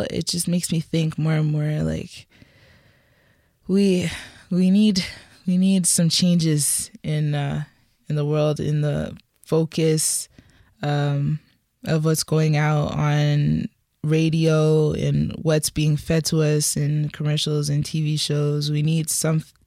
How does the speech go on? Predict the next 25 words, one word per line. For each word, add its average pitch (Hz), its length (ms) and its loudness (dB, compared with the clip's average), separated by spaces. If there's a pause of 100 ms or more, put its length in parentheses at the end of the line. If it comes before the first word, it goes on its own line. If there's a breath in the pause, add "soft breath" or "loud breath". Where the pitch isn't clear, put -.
(120)
some 175 260 0
more 180 340 4
focus 170 520 -2
on 151 220 -2
things 151 360 -4
that - 280 -6 (760 loud breath)
will 151 120 0
help 143 300 -2
people 143 460 -4
actually - 680 -6 (420)
be 147 180 -2
genuinely 143 680 0
happy. 139 560 -4 (800 soft breath)
And 143 640 -2
I 143 120 0
want 147 240 0
to - 80 -6
be 147 160 0
one 147 160 2
of 143 60 2
the 139 80 0
people 139 280 -4
that 139 200 -2
provides 135 540 0
that. 139 340 -4